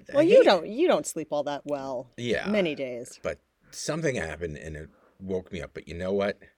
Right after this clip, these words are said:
Speaker 2: What?
Speaker 1: I'm so grateful for what woke me up at three.
Speaker 2: What woke you up at three? It
Speaker 1: Y-
Speaker 2: certainly wasn't me.
Speaker 1: <laughs> Yes, it was.
Speaker 2: No, it wasn't, 'cause I rolled in at three thirty.
Speaker 1: <laughs> Three thirty.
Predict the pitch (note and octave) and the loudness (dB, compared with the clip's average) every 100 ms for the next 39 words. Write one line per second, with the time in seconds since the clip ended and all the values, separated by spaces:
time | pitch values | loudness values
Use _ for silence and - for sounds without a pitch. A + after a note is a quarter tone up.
0 | _ E3 E3+ G#3+ - - - - - A2 | _ -12 0 0 0 -8 -14 -12 -10 -8
1 | A2 G#2+ - A#2+ A2+ G#2+ D3 B3+ - E2+ | -8 -6 -6 -8 -8 -4 -4 -4 -8 -10
2 | - D#2 C#2 C#2+ C2 C#2 C2+ D2 C2 - | -10 -12 -12 -12 -12 -12 -12 -12 -14 -14
3 | - - A1 - _ _ _ - C#4+ E4 | -18 -20 -20 -20 _ _ _ 0 4 6
4 | E4+ D#4+ F4 F#4 F#4 - F#4 B4 A#3 F#3 | 6 6 4 4 0 0 6 8 8 2
5 | F#3+ D4 F4 D#4 C4+ C4 A3 F3+ A#3 A#3+ | 2 4 6 6 6 6 2 2 4 4
6 | G#3 A3 - - - C#3+ - A#2 C3 G#2+ | 4 0 -4 -6 -4 -2 -4 -6 -6 -6
7 | G#2 G#2+ A#2 G#2+ G2+ A#2+ C#3+ E3+ D3 G#3+ | -6 -8 -4 -2 0 -2 -4 -4 0 -2
8 | F#4 E4 C4+ C4+ C4+ C4 C#4 D#4 D#4 C4+ | 0 0 6 8 10 10 8 6 4 4
9 | A3 B3 G#3+ G3+ G3 F3+ D3+ - G#3+ A#3 | 4 4 6 6 6 2 -2 -2 0 0
10 | G#3+ - A#3+ E4+ F#4 G3+ E3 - - D3+ | 0 10 12 12 10 8 6 0 0 0
11 | A#2+ F#2+ - - B2 F2+ F#2+ | -2 -4 -4 -4 -8 -8 -10